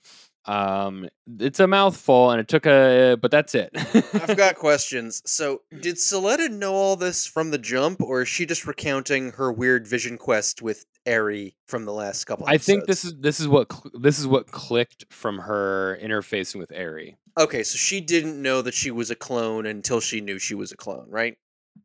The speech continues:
Speaker 1: Yes.
Speaker 2: Okay. She says Replichild, and no one has follow-up questions, which makes me think they know about cloning. They've just never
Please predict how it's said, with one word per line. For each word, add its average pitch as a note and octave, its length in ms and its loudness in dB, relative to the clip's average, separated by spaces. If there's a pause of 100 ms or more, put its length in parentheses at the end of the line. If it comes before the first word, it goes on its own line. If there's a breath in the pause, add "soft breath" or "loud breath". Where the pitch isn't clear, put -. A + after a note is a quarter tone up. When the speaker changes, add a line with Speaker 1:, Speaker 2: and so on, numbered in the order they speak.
Speaker 1:
Yes. F#2+ 500 -2 (220)
Speaker 2:
Okay. B2+ 380 -2 (720)
She F3 160 -8
says B3+ 320 0
Replichild, D3 880 0
and A2+ 160 -4
no B2 140 4
one B2+ 220 0
has B2 340 -2 (320)
follow-up A#2+ 500 2
questions, G#2 580 -8
which A#2 220 -12
makes C3 240 -6
me C3+ 80 -6
think B2 480 -4 (220)
they B2+ 220 2
know C#3+ 220 2
about C#3 320 4
cloning. C#3+ 600 -2
They've A#2 200 2
just A#2+ 240 -2
never A2 580 -4